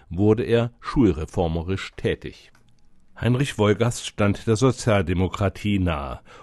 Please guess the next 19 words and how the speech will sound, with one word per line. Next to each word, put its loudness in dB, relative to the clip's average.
und -4
er -4
wurde 4
als -2
Literaturpädagoge 0
bekannt. -6
Er 0
kritisierte 2
eine 2
spezifische -2
Jugendliteratur, 0
die -2
als -2
triviale 2
Massenliteratur 0
allein 0
das -2
Unterhaltungsbedürfnis 0
befriedigt, -2